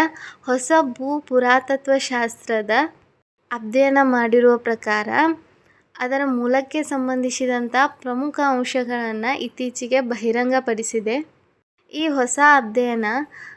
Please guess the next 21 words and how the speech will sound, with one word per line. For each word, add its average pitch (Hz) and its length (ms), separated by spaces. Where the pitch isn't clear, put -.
ಆ, 240 160
ಕರ್ನಾಕ್ 262 640
ದೇವಾಲಯವನ್ನ 233 880
ಮೊದಲು 262 500
ನಿರ್ಮಿಸಿದ್ದು 247 840
ನೈಲ್ 277 460
ನದಿಯ 247 320
ಪ್ರವಾಹದ 226 720
ಮಧ್ಯೆ 220 560
ಒಂದು 269 400
ದ್ವೀಪದಲ್ಲಿ 262 800
ಅಂಥೇಳಿ 233 840
ಈ 311 160
ಅಧ್ಯಯನ 226 580
ಬಹಿರಂಗಪಡಿಸಿದೆ. 226 1500
ಆದ್ದರಿಂದಾಗಿ 226 960
ಈ 277 340
ಕರ್ನಾಕ್ 226 640
ದೇವಾಲಯ 220 680
ಇತ್ತೀಚೆಗೆ 233 580
ಪ್ರಚಲಿತದಲ್ಲಿದೆ. 214 1080